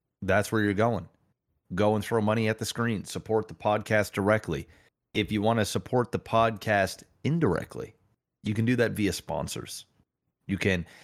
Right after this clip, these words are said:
check out NordVPN, which right now, they have seventy-three percent off plus four bonus months when you get a two-year subscription.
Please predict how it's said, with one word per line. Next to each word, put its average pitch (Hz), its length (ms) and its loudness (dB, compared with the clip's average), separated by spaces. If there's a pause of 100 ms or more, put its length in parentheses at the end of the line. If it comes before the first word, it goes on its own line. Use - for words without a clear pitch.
(120)
check - 340 2
out 127 240 4
NordVPN, 107 1400 0 (580)
which 104 240 0 (140)
right 135 320 2
now, 180 360 2 (1000)
they 110 100 2
have 110 100 2
seventy-three 160 840 -2
percent 131 420 -2
off 90 320 -2
plus 147 400 0 (280)
four 180 480 6
bonus 151 540 0
months 147 560 0 (680)
when 107 120 -2
you 113 60 0
get 117 120 2
a 110 60 0
two-year 139 380 -2
subscription. 104 600 -4